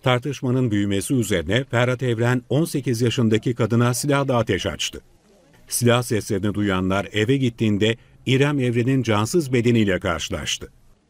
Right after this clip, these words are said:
Olayın hemen ardından kaçan Ferhat Evren aranıyor. İrem Evren, sekiz ay önce şiddet gördüğü eşi hakkında uzaklaştırma kararı aldırmıştı.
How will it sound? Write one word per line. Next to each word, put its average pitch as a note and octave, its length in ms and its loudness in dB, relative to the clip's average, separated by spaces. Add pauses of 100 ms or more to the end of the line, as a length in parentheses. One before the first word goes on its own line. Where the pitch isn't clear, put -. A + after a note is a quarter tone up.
(200)
Olayın A#2+ 380 4
hemen B2+ 240 0
ardından G#2 540 0
kaçan G#2 400 -2
Ferhat A2 380 -2
Evren B2 320 0
aranıyor. F2 580 -4 (760)
İrem A2+ 320 2
Evren, F#2 420 -2 (280)
sekiz C#3 400 0
ay B2 120 2
önce A2 380 2
şiddet B2 380 0
gördüğü A2+ 380 4 (140)
eşi D3 180 -2
hakkında A#2+ 560 0
uzaklaştırma B2+ 840 -2
kararı A2+ 420 2
aldırmıştı. D#2+ 600 -6